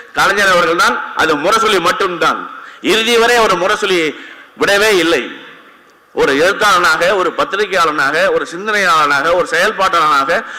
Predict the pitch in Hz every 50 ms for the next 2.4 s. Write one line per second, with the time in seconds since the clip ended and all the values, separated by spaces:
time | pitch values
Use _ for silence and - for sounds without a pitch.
0 | - - - 147 196 202 196 - 160 165 185 208 220 226 196 - - 190 339 349
1 | - 240 220 214 202 196 202 190 185 165 123 101 98 - - - - - - -
2 | - - 160 170 190 185 175